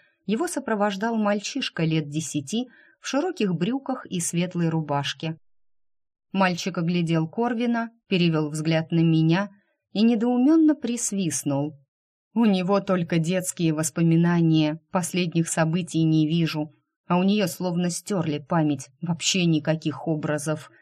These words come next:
доложил мальчик, понизив голос. «Но дар есть у обоих, они провидцы». «Провидцы — это хорошо, просто замечательно.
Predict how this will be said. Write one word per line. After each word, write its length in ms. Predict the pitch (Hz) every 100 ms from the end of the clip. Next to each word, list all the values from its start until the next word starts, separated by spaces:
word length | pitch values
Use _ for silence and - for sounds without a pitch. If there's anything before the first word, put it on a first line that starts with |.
| _ _ -
доложил 480 | 165 165 165 170 165
мальчик, 500 | 175 226 - 165 -
понизив 500 | 156 160 156 160 160
голос. 560 | 160 160 151 160 - _ _ _ _ _
«Но 280 | 165 180 160
дар 320 | 143 151 220
есть 420 | 185 123 156 -
у 80 | 151
обоих, 600 | 175 175 143 135 139 - _ _ -
они 300 | 190 175 160
провидцы». 800 | 165 160 170 131 - 135 143 - _ _ _ _ _ _
«Провидцы — 640 | - 190 160 151 160 - 180
это 240 | 151 147
хорошо, 720 | 147 151 139 139 - 123 127 - - - -
просто 380 | - 160 139 -
замечательно. 1120 | 156 156 156 143 - 127 123 127 127 131 139